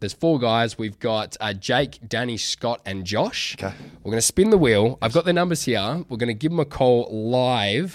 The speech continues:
Speaker 1: on the show here.
Speaker 2: They need to answer with champ.
Speaker 1: And they need to answer the first thing they say, "Champ."
Speaker 2: Or, "Hey, champ."
Speaker 1: Yeah, "Hey, champ."
Speaker 2: How you going,
Speaker 1: Or,
Speaker 2: champ?
Speaker 1: "G'day, champ." Something like that. And if they do it,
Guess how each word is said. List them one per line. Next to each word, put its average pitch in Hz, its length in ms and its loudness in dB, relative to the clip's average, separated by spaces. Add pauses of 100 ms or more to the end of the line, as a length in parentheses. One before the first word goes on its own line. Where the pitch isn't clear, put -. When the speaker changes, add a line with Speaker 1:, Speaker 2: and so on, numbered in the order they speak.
Speaker 1:
on 117 200 -2
the 117 80 -2
show 110 240 -4
here. 117 240 -2
Speaker 2:
They 131 80 2
need 127 160 0
to 120 80 0
answer 107 240 -6
with 95 100 -10
champ. 82 400 -8
Speaker 1:
And 147 240 4
they 151 140 6
need 143 360 4
to - 200 -6
answer 127 560 0
the 120 100 -4
first 170 400 2
thing 170 160 2
they 165 140 2
say, 147 460 -2 (200)
"Champ." - 400 -4
Speaker 2:
Or, 98 140 -2
"Hey, 104 160 -2
champ." 78 240 -14 (240)
Speaker 1:
Yeah, 123 200 2
"Hey, 117 140 0
champ." 80 280 -8
Speaker 2:
How 78 60 -12
you 85 60 -8
going, 85 180 -8
Speaker 1:
Or, 113 120 0
Speaker 2:
champ? 80 40 -2
Speaker 1:
"G'day, 110 220 2
champ." 101 180 -10
Something 147 200 2
like 120 140 0
that. 92 140 -6 (400)
And 147 120 4
if 170 120 2
they 180 140 4
do 185 260 8
it, 202 180 2